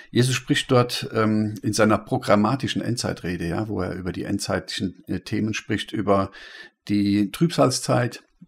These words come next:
über den Gräuel der Verwüstung, ja, der keine römische Feldstandarte ist, sondern, ähm, dann stattfindet, wenn der Antichrist in Jerusalem die wiedergeborenen Menschen, die dort an Jesus Christus glauben, wenn der die meuchelt und tötet in der Mitte der Jahrwoche.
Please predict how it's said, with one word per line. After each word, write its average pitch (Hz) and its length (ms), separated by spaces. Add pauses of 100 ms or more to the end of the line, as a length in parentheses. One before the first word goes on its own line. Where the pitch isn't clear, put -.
(120)
über 104 180
den 101 160
Gräuel 110 360
der 117 120
Verwüstung, 131 800
ja, 123 140
der 104 180
keine 113 360
römische 107 300
Feldstandarte 127 720
ist, - 300
sondern, 98 440 (540)
ähm, 101 580
dann 117 220
stattfindet, 107 880
wenn 104 340
der 92 380
Antichrist 113 520
in 117 140
Jerusalem 98 880
die 98 160
wiedergeborenen 104 720
Menschen, 110 500
die 98 140
dort 95 220
an 101 100
Jesus 101 260
Christus - 360
glauben, 90 300
wenn 98 120
der 95 100
die 98 160
meuchelt 107 520
und 104 140
tötet 123 400
in 98 100
der 95 100
Mitte 104 200
der 98 140
Jahrwoche. 110 580